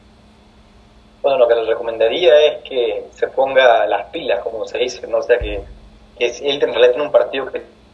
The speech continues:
tiene bastante trascendencia, bastante aprobación, porque es un partido muy conocido, Acción Popular,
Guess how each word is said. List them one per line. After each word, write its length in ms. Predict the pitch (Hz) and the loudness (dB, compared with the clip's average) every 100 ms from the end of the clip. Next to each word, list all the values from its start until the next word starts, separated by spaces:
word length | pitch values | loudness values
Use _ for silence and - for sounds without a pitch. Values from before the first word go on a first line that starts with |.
| _ | _
tiene 180 | 123 131 | -2 2
bastante 300 | 120 - - | 2 2 0
trascendencia, 540 | - - 120 123 120 | 2 0 0 0 4
bastante 520 | 120 - - 113 - 170 | 4 2 2 0 2 0
aprobación, 600 | 117 104 - 120 117 - - | 2 2 2 0 0 -2 -10
porque 120 | - | -8
es 40 | - | -2
un 40 | |
partido 280 | - - 127 | -2 -2 -4
muy 200 | 135 165 | -2 0
conocido, 460 | 170 123 - 127 120 | 2 2 0 2 0
Acción 200 | - 117 | 0 -8
Popular, 440 | 110 113 120 | 0 2 2